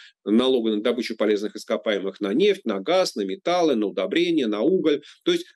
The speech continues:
вот это не в полном смысле кубышка, где вот деньги лежат, и их можно забрать. Но это те возможности, которые Минфин видит для повышения налогового давления на сырьевые отрасли. И поэтому она тоже, наверное, ну,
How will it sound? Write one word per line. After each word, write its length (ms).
вот 280
это 220
не 100
в 120
полном 280
смысле 360
кубышка, 540
где 240
вот 220
деньги 280
лежат, 420
и 60
их 120
можно 220
забрать. 480
Но 220
это 360
те 240
возможности, 800
которые 480
Минфин 500
видит 420
для 260
повышения 480
налогового 500
давления 420
на 160
сырьевые 560
отрасли. 460
И 80
поэтому 320
она 140
тоже, 240
наверное, 400
ну, 360